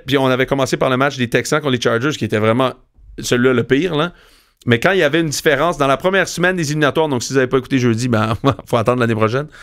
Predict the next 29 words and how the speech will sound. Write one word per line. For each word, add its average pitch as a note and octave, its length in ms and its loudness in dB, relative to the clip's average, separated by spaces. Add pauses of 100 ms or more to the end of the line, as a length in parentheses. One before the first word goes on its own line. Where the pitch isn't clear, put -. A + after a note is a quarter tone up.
(280)
Mais C3 140 4
la C#3+ 140 4
première F3+ 340 0
semaine F#3+ 240 0
des E3 240 0
éliminatoires, D#3+ 640 2
il - 40 -2
y C#3+ 60 4
avait C3+ 100 0
un D3+ 140 2
trend F3 240 0
qui D3+ 100 -6
était C3+ 100 0
assez C3 220 0
solide, D#3 320 2
qui D3 80 0
était B2+ 180 2
trente-deux E3 520 0
dix, C3+ 360 -2
je A#2 100 2
pense, B2+ 320 0
dans A#2 100 2
les A2+ 100 2
derniers A#2 280 2
quarante-deux A2 420 2
matchs, A#2+ 380 -2 (500)
où, F3 360 2
euh, B2 540 4 (1120)
euh, A2 160 4